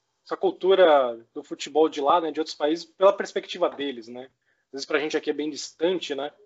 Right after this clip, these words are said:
Ver o que a gente escuta de lá, né? Mas vendo, lendo, né, o, a visão do pessoal de lá é bem, é bem legal. E pe-, fiquei pensando aqui, "Putz, que, que dica que eu vou dar, né?"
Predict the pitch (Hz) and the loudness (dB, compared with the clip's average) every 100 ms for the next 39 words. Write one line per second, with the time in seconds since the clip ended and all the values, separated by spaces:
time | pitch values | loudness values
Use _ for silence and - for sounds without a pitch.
0 | _ _ _ _ _ 123 139 135 135 143 | _ _ _ _ _ -4 -4 -2 -6 -6
1 | - - - 160 151 131 135 135 165 160 | -8 -8 -4 -2 -2 0 4 6 6 2
2 | 147 139 120 120 143 156 147 135 117 _ | -2 -4 -6 -8 -6 -4 -4 -4 -6 _
3 | _ _ _ _ - _ 151 175 214 147 | _ _ _ _ -20 _ 2 2 4 0
4 | 151 180 143 131 _ _ _ _ _ 135 | 0 0 0 -4 _ _ _ _ _ -4
5 | 131 135 156 160 151 185 185 156 - 143 | -4 -2 0 0 2 0 2 0 2 0
6 | 139 127 123 143 135 151 120 120 131 139 | 0 -4 -2 -4 -6 -8 -14 -12 -6 -4
7 | 117 113 110 _ _ _ _ _ _ _ | 0 -2 -4 _ _ _ _ _ _ _
8 | - 170 160 - _ _ _ _ _ - | 4 6 6 2 _ _ _ _ _ -2
9 | 151 139 - 170 180 160 - 165 156 156 | 0 -2 -2 2 4 2 2 2 2 0
10 | 165 - 165 156 185 151 175 170 170 147 | -2 -4 -8 -6 -6 -2 0 2 0 2
11 | 151 131 123 117 117 | 2 2 0 -2 -6